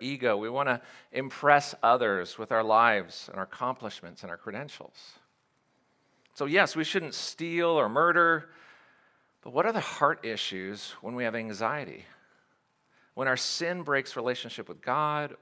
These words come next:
or with others? When we're quick to be angry? When we're slow to forgive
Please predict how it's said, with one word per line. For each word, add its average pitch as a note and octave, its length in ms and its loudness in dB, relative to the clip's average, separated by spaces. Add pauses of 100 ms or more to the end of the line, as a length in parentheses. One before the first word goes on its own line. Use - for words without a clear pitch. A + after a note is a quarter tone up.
or F2+ 100 -6
with F2 220 -12
others? C#3+ 720 -4 (680)
When A#2 140 -8
we're A#2+ 80 -6
quick - 480 -8
to E3 100 -14
be D3+ 180 -8
angry? A#2 540 -8 (480)
When B2 140 -8
we're A#2 80 -6
slow D#3 480 -4
to E3 80 -6
forgive B2 680 -2